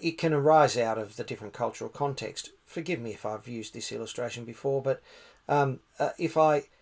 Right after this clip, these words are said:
if I say to an Australian, um, "How you going, mate?" the answer will be, "Yeah, not bad."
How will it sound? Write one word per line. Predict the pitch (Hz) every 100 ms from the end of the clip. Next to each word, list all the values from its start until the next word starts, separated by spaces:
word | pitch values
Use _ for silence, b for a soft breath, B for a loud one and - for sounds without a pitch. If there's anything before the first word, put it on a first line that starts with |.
| _ _
if | - 175
I | 165
say | 156 147
to | 135
an | 127
Australian, | 127 - 135 135 117 110 104 _ _ _ _
um, | 127 120 113 113 - _ _ _ _ _
"How | 127 147
you | 120
going, | 123 139 98
mate?" | 101 147 _ _ b b _
the | 156 160 156 160 -
answer | 170 180 - 135 110 - _ _ _ _ -
will | 143 143 131
be, | 135 117 107 151 - _ _ _ _ -
"Yeah, | 190 196
not | 165
bad." | 160 131 82